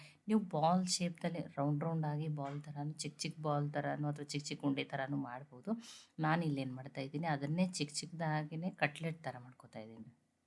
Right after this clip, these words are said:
ನೋಡಿ, ನಾನು ಯಾಕೆ ಸಣ್ಣ ಸಣ್ಣ ಮಾಡ್ತೀನಿ ಅಂದ್ರೆ, ಡೀಪ್ ಫ್ರೈ ಮಾಡ್ರೂ ಬೇಗನೆ ಏನಾಗ್ಬಿಡ್ತದೆ, ಒಳಗಡೆಯಿಂದನೂ ಚೆನ್ನಾಗಿ ಬೇಯ್ದು ಬಿಟ್ಟಿರ್ತದೆ. ನೀವು ತುಂಬ ದೊಡ್ಡ ಸೈಜ್ ಮಾಡಿ ಹೈ ಫ್ಲೇಮ್ದಾಗ ಇಟ್ಟು ಕರೆದ್ರೆ ಅಂದ್ರೆ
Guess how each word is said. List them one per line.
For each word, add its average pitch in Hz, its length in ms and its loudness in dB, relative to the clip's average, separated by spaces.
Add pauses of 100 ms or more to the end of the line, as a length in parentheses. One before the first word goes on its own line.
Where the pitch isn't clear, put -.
(720)
ನೋಡಿ, 123 160 -6
ನಾನು 135 280 0
ಯಾಕೆ 170 400 4
ಸಣ್ಣ 160 240 0
ಸಣ್ಣ 165 240 -2
ಮಾಡ್ತೀನಿ 160 360 -2
ಅಂದ್ರೆ, 147 400 0
ಡೀಪ್ 147 300 0
ಫ್ರೈ 143 160 -2
ಮಾಡ್ರೂ 147 440 -4
ಬೇಗನೆ 131 580 -4
ಏನಾಗ್ಬಿಡ್ತದೆ, 127 680 -6 (420)
ಒಳಗಡೆಯಿಂದನೂ 131 640 2
ಚೆನ್ನಾಗಿ 135 440 -4
ಬೇಯ್ದು 139 280 0
ಬಿಟ್ಟಿರ್ತದೆ. 113 540 -12
ನೀವು 131 120 -8
ತುಂಬ 123 300 0
ದೊಡ್ಡ 160 220 4
ಸೈಜ್ 151 260 -2
ಮಾಡಿ 151 360 0
ಹೈ 147 240 0
ಫ್ಲೇಮ್ದಾಗ 143 480 -2
ಇಟ್ಟು 139 200 -8
ಕರೆದ್ರೆ 135 320 -6
ಅಂದ್ರೆ 135 180 -2